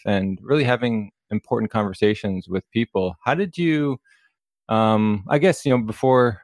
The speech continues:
before we go into that and how you sort of went that way with your grief, let's talk about your relationship with your father, 'cause, you know, that's the, the thing that has, you know, drawn you here. So what was your rela-,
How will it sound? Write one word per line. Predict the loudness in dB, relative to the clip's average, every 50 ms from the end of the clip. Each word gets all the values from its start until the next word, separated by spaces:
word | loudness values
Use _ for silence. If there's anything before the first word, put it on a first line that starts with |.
| _ -8
before | -6 -2 0 2 2
we | 4 4
go | 4 4 4
into | 2 0 0
that | 2 4 4 4 4 2 0
and | -2 -4 -2
how | -2 0 0
you | 0 -2 -4
sort | -2 -2 0 0 0 -2
of | -4 -10 -18 _ -2
went | -2 0 0 2
that | 0 0 2 2
way | 2 2 2
with | 2 0 -2 _
your | -6 -6
grief, | -2 0 2 4 4 2 0 -2 _ _ _
let's | 0 0 0 0 0
talk | -2 -2 0
about | 0 0
your | 0 2 2
relationship | 2 2 2 0 -2 -4
with | -4 -2 -2
your | -4 -2
father, | 2 2 2 2 2 0 -4 -4
'cause, | -4 -4 -4 -4 -6 -6 -4
you | -2
know, | 0
that's | 2 2 0 0 -2 -8 -12 _
the, | -2 -2 0 0 0 -2 -4 -6 _ _ _ _ _
the | -10
thing | -4 -2 0 0 2 2
that | 2 2 2
has, | 0 0 0 0 -2 -6 -10 -12 -10
you | -8 -6
know, | -4 -4 -6 -8 -10 _ -10
drawn | -4 -2 0 2 2 2 2
you | 2 4 4 2 2 0 -2 -4 -8 _ _ _ _ _ _ -16
here. | -6 -2 0 0 2 0 -2 -4 -6 -12 -14 _
So | -2 0 2 2
what | 4 2 2
was | 0 0 -2
your | 0 0
rela-, | 2 2 0 0